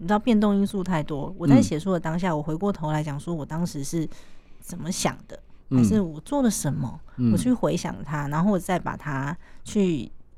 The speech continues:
Speaker 1: 去整理成表单。那有一些表单是我在网络上面看到，
Speaker 2: 嗯。
Speaker 1: 然后我觉得，哦，它好像跟我当初做的事情蛮像的，
Speaker 2: 嗯，嗯，
Speaker 1: 然后很好用的一些表单，国内国外的我都有稍微参考一下，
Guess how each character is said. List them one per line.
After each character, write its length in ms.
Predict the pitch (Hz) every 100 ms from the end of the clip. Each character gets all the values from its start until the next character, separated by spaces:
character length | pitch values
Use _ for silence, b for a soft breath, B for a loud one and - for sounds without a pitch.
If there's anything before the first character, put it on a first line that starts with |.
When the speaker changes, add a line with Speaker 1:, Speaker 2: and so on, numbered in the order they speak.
| - -
Speaker 1:
去 280 | - 202 180
整 260 | 170 170 175
理 100 | 156
成 240 | - 147 147
表 220 | - 110
单。 200 | 151 139
那 120 | 208
有 160 | 254 160
一 40 |
些 140 | 202 233
表 160 | 175
单 160 | 160 180
是 100 | 208
我 140 | 165
在 140 | 147 190
网 160 | 151
络 80 | 175
上 120 | 208
面 140 | 220 226
看 240 | 214 214
到， 260 | 220 214 - B
Speaker 2:
嗯。 100 | 135
Speaker 1:
然 100 | 214
后 60 | 240
我 80 |
觉 140 | 170 175
得， 200 | 175 -
哦， 180 | 320 220 - b
它 140 | 330
好 100 | 233
像 200 | 240 254
跟 120 | 240
我 60 | 196
当 220 | 170 196
初 120 | 196
做 140 | 190 202
的 60 |
事 120 | 170 190
情 120 | 175
蛮 200 | 156 170
像 340 | - 262 180
的， 100 | 135 -
Speaker 2:
嗯， 320 | 151 123 95 117
嗯， 60 |
Speaker 1:
然 80 | 123
后 80 | 214
很 160 | 208 254
好 200 | 208 170
用 200 | 214 185
的 80 |
一 60 | 170
些 140 | 180
表 180 | - 135
单， 160 | 151 165
国 180 | 175 185
内 140 | 220
国 180 | 185 160
外 200 | 190 180
的 160 | - 147
我 80 |
都 80 | 175
有 100 | 185
稍 160 | 156 185
微 80 | 165
参 220 | 170 160
考 160 | 160
一 40 | -
下， 220 | -